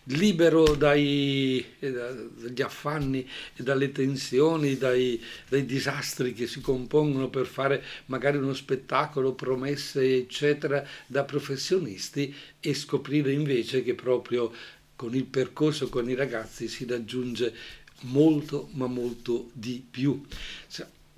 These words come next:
passare dal pettegolezzo all'argomento impegnato è certamente una cosa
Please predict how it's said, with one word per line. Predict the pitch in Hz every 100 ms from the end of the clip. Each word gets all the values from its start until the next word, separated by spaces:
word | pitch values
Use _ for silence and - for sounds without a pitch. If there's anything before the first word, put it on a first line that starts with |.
| _
passare | 127 - - 170 170
dal | 151 151
pettegolezzo | 156 143 170 156 160 165 - 160 151
all'argomento | - 139 139 147 135 143 160 165 156
impegnato | 151 139 151 139 156 170 175 185 190 -
è | 143 139
certamente | 139 135 120 127 123 131 131 143
una | 120 120
cosa | 117 135 127 123